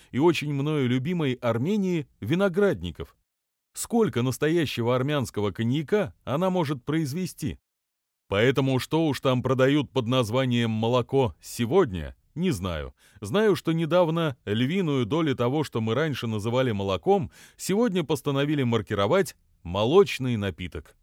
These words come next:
Так честнее. Получается, там, где маркировка «молоко», там и правда молоко.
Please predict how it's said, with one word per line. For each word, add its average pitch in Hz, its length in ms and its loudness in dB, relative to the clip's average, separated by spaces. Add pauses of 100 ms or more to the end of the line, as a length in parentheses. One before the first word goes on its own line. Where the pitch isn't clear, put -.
(220)
Так - 320 0 (240)
честнее. 92 640 -4 (460)
Получается, 139 640 0
там, 143 260 0
где 104 180 -2
маркировка 131 800 0
«молоко», 120 540 0 (240)
там 127 220 2
и 185 40 4
правда 214 420 2
молоко. 90 500 -2